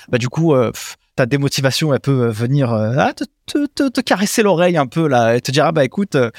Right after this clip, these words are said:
si t'as la flemme, eh bah, t'as la flemme. » Mais si tu te rappelles un peu, euh, ce que, pourquoi tu fais le truc, euh, donc aller à l'essentiel,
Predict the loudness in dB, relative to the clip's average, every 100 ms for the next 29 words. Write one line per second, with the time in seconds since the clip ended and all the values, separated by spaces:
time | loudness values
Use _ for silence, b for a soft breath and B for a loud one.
0 | B 0 0 2 0 0 -2 -6 -8 -2
1 | 0 0 -4 -4 2 2 2 0 -4 -4
2 | -4 -6 -14 -4 -2 0 0 0 -2 -4
3 | B B B B 0 0 -2 -4 -4 -2
4 | -2 -2 -4 -2 -4 -2 -2 -4 -6 _
5 | b b b b -2 0 -2 0 0 2
6 | 0 -2 0 0